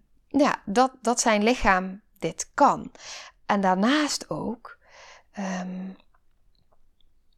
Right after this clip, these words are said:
ja, dat, dat ik ook daarin mag loslaten als mama, dat kinderen en baby's in hun leven pijn ervaren en dat het ook dienend kan zijn.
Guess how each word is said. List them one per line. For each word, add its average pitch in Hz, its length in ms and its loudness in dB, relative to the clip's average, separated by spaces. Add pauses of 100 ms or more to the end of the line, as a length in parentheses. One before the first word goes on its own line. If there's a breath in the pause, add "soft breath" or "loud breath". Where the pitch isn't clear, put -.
(800)
ja, 254 360 4
dat, 254 320 2
dat 233 240 2
ik 247 180 -2
ook 226 180 0
daarin 226 280 2
mag 196 200 -4
loslaten 208 720 2
als - 180 -6
mama, 180 540 -2 (380 loud breath)
dat 226 280 -2
kinderen 262 460 2
en 190 160 -2
baby's 202 520 0
in 214 160 0
hun 190 220 -6
leven 190 400 -4
pijn 240 280 2
ervaren 196 500 -6
en 208 120 -4
dat 202 140 -4
het 202 160 -6
ook 165 240 -8
dienend 175 360 -2
kan - 220 -16
zijn. - 260 -16